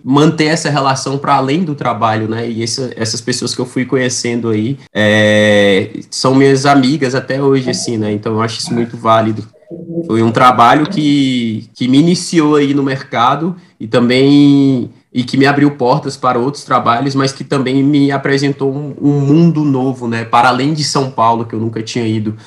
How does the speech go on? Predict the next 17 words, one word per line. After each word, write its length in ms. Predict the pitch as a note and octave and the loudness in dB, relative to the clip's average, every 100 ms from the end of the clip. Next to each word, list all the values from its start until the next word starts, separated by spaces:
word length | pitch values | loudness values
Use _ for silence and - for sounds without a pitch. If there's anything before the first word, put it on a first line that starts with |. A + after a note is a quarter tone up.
| - | -12
mas 240 | - A2+ A2+ | -2 0 2
um 80 | B2+ | 2
mundo 300 | D3 F3+ D#3+ | 4 4 4
novo 280 | C#3 D#3 | 4 2
de 140 | C#3 - | -2 -4
pessoas 640 | D3 C#3 - C3 C#3 C#3 | -4 -2 -4 -2 -2 -2
cheia 200 | - C3+ | -4 -4
de, 100 | C3+ | -4
cheia 380 | - - C3+ C#3 | -6 -6 -2 -2
de 100 | C#3 | -2
histórias, 520 | C3+ - B2 B2+ B2 | -6 -4 -2 0 -2
cheia 220 | - C3 B2+ | -4 -6 -8
de 120 | - | -6
camadas, 560 | - A#2+ A#2 B2 A#2+ - | -4 0 0 0 -2 -6
cheia 160 | B2+ | -8
de 140 | A#2+ B2 | -6 -6
ensinamentos. 800 | B2+ B2 A#2+ A2+ A2 C3 - | -6 -6 -4 -4 -4 -6 -10